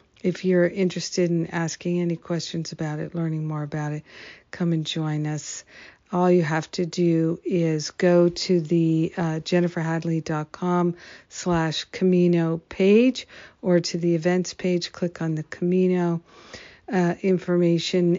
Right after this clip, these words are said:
and sign up for the free call so we can send you the Zoom information. What else is going on? Uh, we have the Change Your Mind About Your Body class begins a week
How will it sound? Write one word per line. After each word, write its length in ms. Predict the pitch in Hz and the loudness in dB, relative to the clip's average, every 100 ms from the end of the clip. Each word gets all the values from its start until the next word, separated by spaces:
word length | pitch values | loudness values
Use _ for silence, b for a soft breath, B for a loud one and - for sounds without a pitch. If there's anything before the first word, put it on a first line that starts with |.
| - | 0
and 380 | 180 160 160 156 | -2 0 0 -2
sign 400 | - 175 175 170 | 0 2 4 2
up 160 | 160 | 0
for 140 | - 165 | -4 -4
the 100 | 160 | -4
free 260 | - 175 | -2 -2
call 320 | 165 - 165 | -2 -4 -4
so 160 | 151 - | -2 -4
we 140 | 165 | -4
can 220 | 156 - 156 | -4 -4 -6
send 280 | - 165 | -4 -4
you 120 | 156 156 | -4 -4
the 120 | 160 | -4
Zoom 460 | 147 170 160 156 - | -4 0 0 0 -4
information. 920 | 165 156 - 147 139 143 - 170 160 - B B B B B B B B B _ | -6 -6 -8 -8 -8 -8 -10 -10 -10 -12 B B B B B B B B B _
What 280 | 190 190 - | -2 -2 -2
else 420 | 233 180 170 156 - | -4 -2 -2 -4 -6
is 140 | 156 | -8
going 460 | - 175 165 165 165 | -6 -4 -2 -4 -4
on? 480 | 160 160 160 165 - - | -4 -4 -4 -4 -6 -6
Uh, 680 | 180 165 165 160 160 170 - | -2 -2 -2 -4 -4 -8 -10
we 200 | - 190 | 2 4
have 360 | 170 180 185 175 | 6 4 2 2
the 140 | 190 | 2
Change 480 | 175 - 208 202 190 | 2 2 4 6 6
Your 100 | 196 | 4
Mind 560 | 185 165 160 170 185 185 - | 4 4 4 4 4 2 -2
About 600 | 180 151 165 165 175 - | -4 0 0 2 0 0
Your 220 | 185 165 | 0 0
Body 760 | 147 160 156 170 180 175 180 - _ | -2 -2 2 4 6 6 4 0 _
class 600 | - 170 165 160 156 - | -8 -2 0 0 0 -4
begins 460 | - 170 170 160 156 | -8 -4 -2 -2 -2
a 80 | |
week 460 | 151 170 170 175 - | -2 2 2 -2 -16